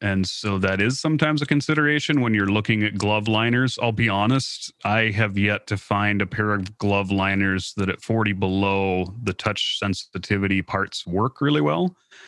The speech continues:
Um, so I still find myself using the dials more than the touchscreen functions. Um,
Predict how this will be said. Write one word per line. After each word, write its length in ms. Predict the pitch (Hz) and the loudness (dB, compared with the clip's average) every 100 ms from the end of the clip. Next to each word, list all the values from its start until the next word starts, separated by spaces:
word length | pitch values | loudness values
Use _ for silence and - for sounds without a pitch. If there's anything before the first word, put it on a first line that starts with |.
| - - - | -20 -14 -4
Um, 460 | 95 92 92 90 - | 0 0 0 -2 -4
so 320 | - - 107 | -8 -2 0
I 140 | 90 107 | 0 -2
still 280 | - 113 | 0 -2
find 240 | 98 110 104 | 0 0 2
myself 400 | 98 90 101 92 | 0 0 -2 0
using 460 | 101 95 95 92 | 0 2 0 2
the 80 | 90 | 0
dials 540 | 87 87 95 120 127 - | 0 0 2 0 0 0
more 240 | 104 101 | 0 0
than 180 | 95 92 | 0 0
the 80 | 87 | 0
touchscreen 560 | 110 104 - 120 117 | -2 -4 -2 0 2
functions. 540 | 107 120 131 147 151 - _ - - - _ | 0 0 0 0 -2 -6 _ -20 -20 -20 _
Um, 580 | 98 98 95 92 92 90 | 0 2 2 0 0 -2